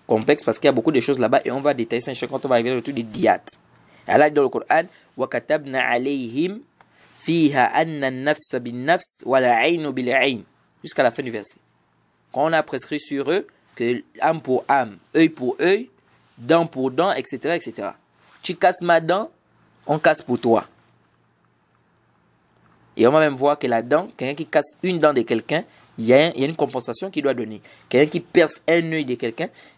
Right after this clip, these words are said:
il y a une compensation qu'il doit donner. Quelqu'un qui coupe une main de quelqu'un, il y a une compensation. S'il coupe les deux mains, il y a une autre compensation. On va voir ça, Inch'Allah, dans le chapitre de Diyat.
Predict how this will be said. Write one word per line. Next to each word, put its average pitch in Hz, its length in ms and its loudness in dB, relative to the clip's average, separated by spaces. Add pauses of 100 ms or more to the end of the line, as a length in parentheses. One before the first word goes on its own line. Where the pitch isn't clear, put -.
(100)
il 117 60 -6
y 127 60 2
a 139 60 2
une 160 160 -4
compensation 131 640 -6
qu'il 160 120 -4
doit 143 120 0
donner. 110 260 -6 (300)
Quelqu'un 147 180 0
qui 170 140 -6
coupe 175 320 -2
une 170 160 -2
main 156 120 -2
de 131 80 -2
quelqu'un, 123 340 -4
il 143 60 -8
y - 20 -6
a - 20 -6
une 160 120 -8
compensation. 117 500 -6
S'il 175 180 -6
coupe - 160 -4
les 143 140 6
deux 170 180 8
mains, 190 140 2
il 175 60 2
y - 20 2
a 165 40 2
une 170 120 -2
autre 175 100 -2
compensation. 117 560 -6 (260)
On - 80 -8
va 160 120 4
voir 151 160 4
ça, 147 100 -6
Inch'Allah, 127 380 0
dans 135 140 -2
le 120 40 -2
chapitre 120 340 -10
de 110 60 -12
Diyat. 98 300 -4